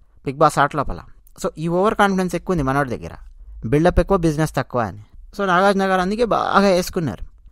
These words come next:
నెక్స్ట్ నాగార్జున గారు అన్నారు, కపటనాటక సూత్రధారిలో నిన్ను ఎవరు నామినేషన్లోకి తీసుకొచ్చారు అని చెప్పి అడిగారు. ఒక చర్చ వచ్చింది.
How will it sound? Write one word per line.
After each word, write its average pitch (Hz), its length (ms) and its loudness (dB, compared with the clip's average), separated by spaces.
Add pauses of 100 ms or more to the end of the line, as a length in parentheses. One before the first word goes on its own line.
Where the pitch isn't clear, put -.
(220)
నెక్స్ట్ 170 240 -6
నాగార్జున 160 320 0
గారు 147 160 -2
అన్నారు, 107 260 -8 (360)
కపటనాటక 180 420 0
సూత్రధారిలో 147 640 -4
నిన్ను 190 280 0
ఎవరు 185 360 2
నామినేషన్లోకి 180 640 2
తీసుకొచ్చారు 165 520 0
అని 139 120 0
చెప్పి 156 120 -2
అడిగారు. 143 280 0
ఒక 110 60 -6
చర్చ 160 340 -4
వచ్చింది. - 360 -10